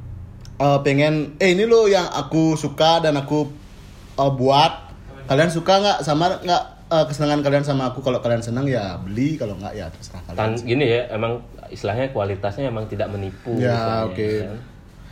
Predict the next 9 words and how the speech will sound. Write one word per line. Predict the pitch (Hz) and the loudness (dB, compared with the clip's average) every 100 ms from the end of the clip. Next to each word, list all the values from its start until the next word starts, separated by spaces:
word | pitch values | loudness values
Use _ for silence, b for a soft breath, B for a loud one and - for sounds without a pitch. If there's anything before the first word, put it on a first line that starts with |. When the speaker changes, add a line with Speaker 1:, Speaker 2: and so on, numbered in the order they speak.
| B B | B B
Speaker 1:
Memang | - 160 202 | 0 4 4
gini | 185 180 | 4 4
sih, | 226 208 240 | 4 2 0
eh, | 226 165 160 151 143 - - - | 2 4 4 4 0 -4 -12 -14
produk | - 143 139 156 | 0 2 4 4
dari | 147 143 | 4 4
Rutopia | 143 143 147 139 135 | 2 2 0 2 2
itu | 131 - | 2 0
memang | 175 147 131 123 | 0 0 0 -2